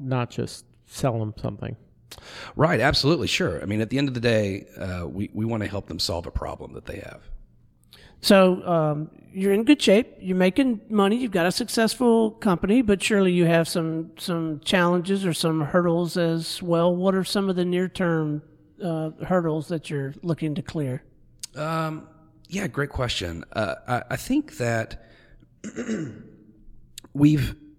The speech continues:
Speaker 2: we've done so many different projects, uh, and, and, and as I mentioned before, we're trying to specialize in some industry niches and some repeatable processes. And so part of our problem is really, really determining what those are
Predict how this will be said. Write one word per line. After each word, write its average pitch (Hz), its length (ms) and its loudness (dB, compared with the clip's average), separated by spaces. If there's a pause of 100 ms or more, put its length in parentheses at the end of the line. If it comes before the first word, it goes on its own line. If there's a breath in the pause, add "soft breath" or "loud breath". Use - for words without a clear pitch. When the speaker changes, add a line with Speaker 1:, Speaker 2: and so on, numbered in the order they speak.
(160)
Speaker 2:
we've 127 220 -2
done 185 200 2
so 151 260 2
many 151 200 4
different 120 380 -2
projects, 98 920 0 (120)
uh, 85 380 -4 (140)
and, 98 220 -8
and, 92 240 -8
and 92 140 -8
as 90 120 -6
I 92 40 -8
mentioned 95 300 -6
before, 92 320 -2
we're 90 100 -2
trying 120 300 -4
to - 80 -10
specialize 92 600 -4
in 87 80 -8
some - 200 -8
industry 90 400 -4
niches 87 800 -2
and 85 240 -8
some 87 220 -8
repeatable 90 500 -6
processes. 90 800 -4
And 90 140 -10
so 107 200 -2
part - 340 -4
of - 80 -12
our 98 160 -2
problem 95 540 -4
is 90 160 -8
really, 101 440 -2 (1080 loud breath)
really 208 220 0
determining 98 600 -2
what 98 200 -2
those 92 220 -4
are 90 320 -4